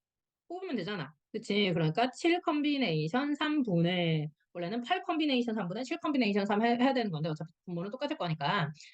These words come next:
세 수 중에 가장 작은 수가 일이 아닐, 그러면 팔도 빼고 일도 빼라 그 말이니까 여섯 개 중에서 세 개 뽑으면 되는 거죠. 괜찮습니까?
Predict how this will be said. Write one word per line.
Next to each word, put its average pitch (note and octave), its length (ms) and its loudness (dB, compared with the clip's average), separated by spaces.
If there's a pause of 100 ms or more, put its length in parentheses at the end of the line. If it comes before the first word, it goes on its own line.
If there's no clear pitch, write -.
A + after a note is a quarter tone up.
(120)
세 F4+ 200 -2
수 F4+ 100 -4
중에 A#3+ 300 2
가장 D4 400 0
작은 A#3+ 280 2
수가 A#3+ 160 2
일이 D#4+ 260 0
아닐, F#3 300 0
그러면 G#3 320 0 (360)
팔도 E4 280 -6
빼고 A#3+ 260 -2
일도 G#3 240 2
빼라 F#3+ 240 2
그 E3 60 -2
말이니까 D#3 500 0
여섯 E3+ 180 -2
개 D3+ 140 -2
중에서 D#3 260 -4
세 C4 120 -2
개 C4+ 100 0
뽑으면 A3+ 260 0
되는 C#3+ 200 -2
거죠. C3+ 240 -6
괜찮습니까? D#3+ 580 -8